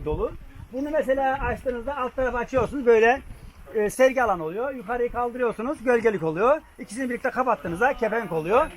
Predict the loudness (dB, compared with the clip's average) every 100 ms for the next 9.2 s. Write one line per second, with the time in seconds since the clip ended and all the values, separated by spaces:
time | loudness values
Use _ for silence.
0 | -18 -2 4 4 6 4 4 2 0 2
1 | -2 0 2 2 0 -6 -2 -2 -2 -6
2 | -20 _ -20 -20 -12 -6 -6 -2 -2 -2
3 | -2 -4 -2 -2 -4 -4 -2 0 0 -4
4 | 2 2 2 -4 -12 -2 0 0 -4 2
5 | 2 2 -4 -6 -2 2 2 2 2 4
6 | 2 0 -10 -2 -2 -2 -8 -20 -18 -16
7 | -8 0 2 2 0 0 -2 -2 2 2
8 | 2 -4 -4 -8 -6 0 2 2 0 2
9 | 2